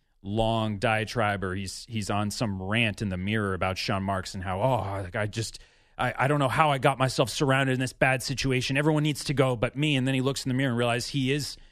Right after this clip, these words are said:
Sean Marks. He is Steve Nash. He is all of these people. He has dug his own grave. And I was willing to sit here a couple months ago,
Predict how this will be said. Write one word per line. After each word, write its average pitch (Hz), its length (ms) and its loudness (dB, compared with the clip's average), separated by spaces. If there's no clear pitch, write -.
Sean 107 240 2
Marks. 80 340 -6
He 143 220 0
is 147 140 2
Steve 107 320 -4
Nash. 82 440 -6
He 147 300 0
is 165 160 0
all 113 240 0
of 92 100 -4
these 90 200 -6
people. - 420 -10
He 202 300 2
has 120 400 0
dug 120 260 2
his 123 220 0
own 120 220 0
grave. 101 440 -2
And 131 160 4
I 139 240 4
was 151 200 0
willing 143 360 0
to 127 80 0
sit 131 260 -2
here 110 220 0
a 104 60 -4
couple 127 260 0
months 120 280 0
ago, 92 320 -2